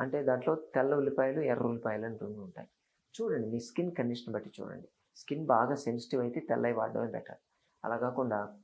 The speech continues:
మామూలుగా హార్డ్ స్కిన్ ఉంది అనుకోండి, కూర్చొని కూర్చొని చాలామందికి హార్డ్ అయిపోతూ ఉంటుంది. హార్డ్ స్కిన్ ఉంటే దానికి ఎర్ర ఉల్లిపాయలు వాడుకోవచ్చు, పర్లేదు, ఏం కాదు, మంట లాంటిది ఏం లేదు, మనకు అలర్జీ ఏం రావట్లేదు అంటే దాన్ని వాడుకోవచ్చు. దీన్ని కొంచెం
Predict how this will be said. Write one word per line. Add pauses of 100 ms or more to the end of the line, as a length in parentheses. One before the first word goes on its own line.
(760)
మామూలుగా
హార్డ్
స్కిన్
ఉంది
అనుకోండి,
కూర్చొని
కూర్చొని
చాలామందికి
హార్డ్
అయిపోతూ
ఉంటుంది. (400)
హార్డ్
స్కిన్
ఉంటే
దానికి (280)
ఎర్ర
ఉల్లిపాయలు
వాడుకోవచ్చు, (180)
పర్లేదు,
ఏం
కాదు,
మంట
లాంటిది
ఏం
లేదు, (280)
మనకు
అలర్జీ
ఏం
రావట్లేదు
అంటే
దాన్ని
వాడుకోవచ్చు.
దీన్ని (640)
కొంచెం